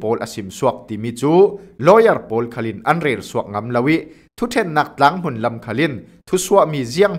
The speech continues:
man an nei lo. Kora kap swalral polin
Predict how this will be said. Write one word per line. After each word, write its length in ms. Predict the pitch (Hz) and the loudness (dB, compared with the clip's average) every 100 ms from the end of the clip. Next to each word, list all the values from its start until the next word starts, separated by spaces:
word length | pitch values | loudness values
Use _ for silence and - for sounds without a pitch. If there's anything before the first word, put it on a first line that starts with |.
| - | -6
man 160 | 95 87 - - | -10 -12 -18 -10
an 160 | 113 117 | -8 -4
nei 160 | 120 113 | -4 -2
lo. 200 | 113 107 92 80 - - _ _ _ _ _ _ _ _ _ _ _ _ _ _ - | 0 0 -2 -8 -20 -20 _ _ _ _ _ _ _ _ _ _ _ _ _ _ 6
Kora 280 | 175 233 214 226 | 8 8 6 4
kap 140 | 208 - | 0 2
swalral 380 | 185 175 175 175 | 2 4 2 0
polin 300 | 135 131 139 | 0 0 0